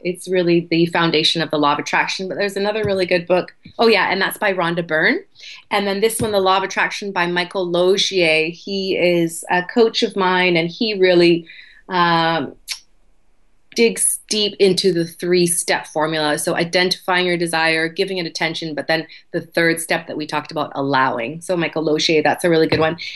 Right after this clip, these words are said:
And this one's kind of fun. This is kind of the first book I came across, and my son always laughs. He's like, "Mommy,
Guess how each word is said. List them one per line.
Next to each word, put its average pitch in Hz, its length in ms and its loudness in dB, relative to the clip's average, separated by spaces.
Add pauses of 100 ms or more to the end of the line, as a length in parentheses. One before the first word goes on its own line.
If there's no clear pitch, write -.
And 226 140 4
this 247 160 0
one's 403 160 2
kind 311 160 4
of 294 100 0
fun. 196 240 2
This 202 180 -2
is 302 120 -4
kind 320 160 -4
of 294 80 -4
the 254 120 -6
first 196 280 0
book 196 180 -6
I 170 220 -2 (520)
came 214 200 -4
across, 180 500 0
and 170 260 -2 (340)
my 226 140 0
son 226 280 0
always 196 360 0
laughs. 180 320 2
He's 208 120 -6
like, 202 140 -4
"Mommy, 294 540 4